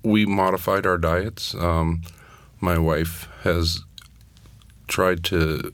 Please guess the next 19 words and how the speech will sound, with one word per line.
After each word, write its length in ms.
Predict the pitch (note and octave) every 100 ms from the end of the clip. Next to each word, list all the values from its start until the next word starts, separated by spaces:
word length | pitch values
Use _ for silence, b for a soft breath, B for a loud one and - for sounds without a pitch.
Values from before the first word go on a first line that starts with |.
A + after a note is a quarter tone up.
| -
manipulate 720 | G2 F#2+ F2+ F#2+ F2+ F2+ E2+ -
our 320 | E2+ E2+ E2
intake 600 | F#2 F2+ F2 F2+ E2+ E2+
to 400 | - F#2 E2+ F2 E2+ B B B B B B B - -
trial 440 | - F#2 F2+ F#2 F#2
and 80 |
error, 340 | F2 F#2+ G#2+ F2+
trying 260 | E2+ F2 F2+
to 80 | E2
find 320 | E2+ F2 E2+
something 340 | F2+ E2+ F2
that 120 | D#2+ -
works. 400 | F2 F#2 - -
So 220 | - E2+
we 380 | E2 E2 D#2+ D#2+ B B B -
tried 260 | D#2+ D#2+
vegan, 680 | D#2 F#2 F#2 F#2 E2 D#2+ D#2+
we 140 | E2+
tried 560 | E2 F2 E2 E2 E2